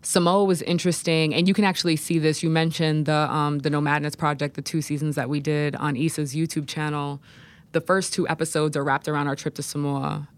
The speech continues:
And, um, we stayed on a beach fale that was hit by the two thousand nine tsunami. And the stories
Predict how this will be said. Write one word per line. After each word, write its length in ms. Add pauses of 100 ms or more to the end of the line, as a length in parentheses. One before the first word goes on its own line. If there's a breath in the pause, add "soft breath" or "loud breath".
And, 320
um, 480 (440 loud breath)
we 240
stayed 600
on 140
a 80
beach 340
fale 800 (100)
that 180
was 140
hit 540
by 380
the 680
two 140
thousand 300
nine 240
tsunami. 580 (760 loud breath)
And 440
the 80
stories 1000